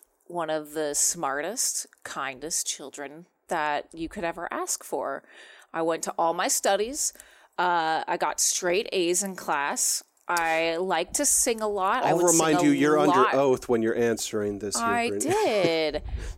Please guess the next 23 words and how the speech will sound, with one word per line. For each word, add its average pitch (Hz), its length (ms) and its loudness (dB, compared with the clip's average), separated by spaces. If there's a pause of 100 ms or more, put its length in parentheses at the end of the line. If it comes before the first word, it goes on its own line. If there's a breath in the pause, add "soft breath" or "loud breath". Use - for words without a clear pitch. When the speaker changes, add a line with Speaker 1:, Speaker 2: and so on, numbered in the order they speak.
(120)
Speaker 1:
Um, 165 800 0 (460)
I, 196 540 4 (280)
uh, - 40 0
was 185 340 2
the 214 140 0
eldest 196 380 0
of - 100 -8
all 170 280 0
of 160 120 -6
the 175 80 -8
children. 156 800 -6 (180)
Hold 160 180 -8
on, 160 100 -6
I 156 100 -4
have 156 260 -6
to 208 100 -8
look 190 240 -8
up - 180 -10
how 160 120 -6
many 190 240 -10
children - 460 -16
there - 120 -12
were. 294 280 -12